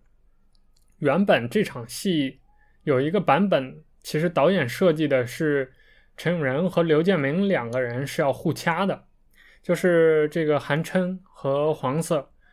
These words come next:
双方，警匪双方对峙的时候，陈永仁和刘建明各自站出来维护自己的主人，或者说维护自己一方。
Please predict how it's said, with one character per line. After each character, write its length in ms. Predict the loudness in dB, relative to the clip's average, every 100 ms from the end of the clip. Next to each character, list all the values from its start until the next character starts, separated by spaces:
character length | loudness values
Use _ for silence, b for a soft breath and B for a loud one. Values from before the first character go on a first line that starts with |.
| b b
双 260 | -4 -2
方， 180 | -2 -2
警 160 | -2 -2
匪 120 | -2
双 200 | -2 0
方 440 | 0 0 -2 -8
对 220 | 0 2 2
峙 180 | 2
的 100 | 2
时 140 | 0 -4
候， 280 | -2 -2 -4 _ b b b b -8
陈 180 | -4
永 180 | -2 -2
仁 340 | -4 -4 -4 -6
和 200 | -4 -2
刘 160 | 0
建 160 | 0 -2
明 220 | -2 -6
各 220 | -4 0 0
自 160 | 0
站 240 | 0 -2 -2
出 120 | -4
来 180 | -2 -2
维 200 | -2 -4
护 220 | -4 -8
自 220 | -4 -4
己 180 | -4 -6
的 420 | -4 -2 -4 -6 -10
主 160 | -8 -6
人， 280 | -8 -12 -18 _ _ _ _
或 120 | -8
者 40 |
说 140 | -4 -2
维 140 | -2
护 160 | -2 -4
自 200 | -2 -4
己 100 | -6
一 40 |
方。 300 | -6 -6 -6